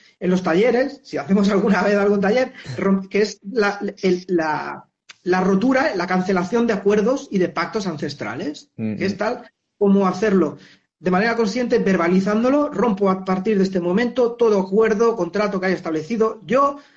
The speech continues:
Speaker 1: o mi familia en esta o en otras vidas", ¿de acuerdo? "Y me abro completamente a la felicidad, a la abundancia, a lo que sea". Eso lo hacemos con una, con una cierta preparación y en un contexto propicio para ello, ¿no?
Speaker 2: Eso.
Speaker 1: Y luego un trabajo, un trabajo corporal, pues,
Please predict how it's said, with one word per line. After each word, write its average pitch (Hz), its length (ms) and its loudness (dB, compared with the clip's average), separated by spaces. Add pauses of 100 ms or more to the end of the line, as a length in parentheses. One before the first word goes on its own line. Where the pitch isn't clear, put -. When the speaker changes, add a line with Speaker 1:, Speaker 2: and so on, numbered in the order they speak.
(280)
Speaker 1:
o 180 80 -4
mi 190 100 4
familia 240 540 2
en 185 160 -2
esta 240 220 -2
o - 20 4
en 196 80 4
otras 170 240 -2
vidas", 302 540 0
¿de 170 100 -12
acuerdo? 240 440 -2 (280)
"Y 185 80 2
me 190 140 4
abro 240 180 0
completamente 208 480 0
a 233 60 2
la 240 100 2
felicidad, 180 560 -2
a 190 40 0
la 170 80 0
abundancia, 202 420 -2
a - 20 -2
lo 156 80 -4
que 151 80 -12
sea". 139 300 -10
Eso 143 120 -8
lo 180 60 0
hacemos 185 320 -2 (380)
con 165 200 -2
una, 143 520 -4
con 151 120 -8
una 180 140 0
cierta 180 240 -4
preparación 180 720 -2
y 160 80 -4
en 151 80 -2
un 170 60 -4
contexto 156 840 -4 (680)
propicio 170 400 0
para 135 200 -6
ello, 123 200 -4
¿no? 285 180 -4 (160)
Speaker 2:
Eso. 113 240 -10
Speaker 1:
Y 202 60 2
luego 185 240 4
un 226 120 2
trabajo, 165 380 -2
un 165 120 -6
trabajo 151 300 -4
corporal, 202 560 -2
pues, 190 160 -14